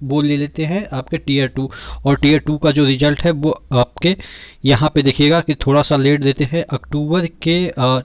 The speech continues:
ट्वेंटी ट्वेंटी में दिए थे, यानी कि एक साल के around लगा दिए थे। और final result की बात करें तो इक्कीस लगा दिए थे। तो total यहाँ पे हम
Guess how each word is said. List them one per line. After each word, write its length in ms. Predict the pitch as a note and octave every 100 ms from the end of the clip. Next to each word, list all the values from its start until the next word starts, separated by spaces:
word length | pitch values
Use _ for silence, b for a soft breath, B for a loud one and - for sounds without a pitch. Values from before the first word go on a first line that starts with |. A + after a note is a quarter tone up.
| -
ट्वेंटी 380 | E3+ E3+ E3 G3
ट्वेंटी 340 | F3 D#3 D#3+
में 160 | D#3 C#3
दिए 140 | C#3
थे, 160 | C#3 D3
यानी 240 | C#3+ D#3
कि 160 | D#3+ -
एक 180 | D3 D3
साल 200 | D#3 D3
के 140 | D3+
around 360 | D#3 C3 C3 C3
लगा 240 | B2 A#2+
दिए 180 | A#2+ B2 -
थे। 80 | C3+ B B A2+ B
और 60 | B2+
final 340 | C#3 C#3 D3+
result 360 | C#3 C#3 C#3+ -
की 100 | C#3
बात 260 | C3 C3
करें 160 | C3+ E3
तो 140 | E3+ -
इक्कीस 360 | B2+ - C3 C3
लगा 220 | A#2+ A#2
दिए 140 | B2 D#3+
थे। 60 | D#3+ B B -
तो 80 |
total 400 | F#3+ F#3 F3+ G#3 -
यहाँ 360 | C#3 D3+ G3 G3
पे 120 | F3 D#3+
हम 180 | D3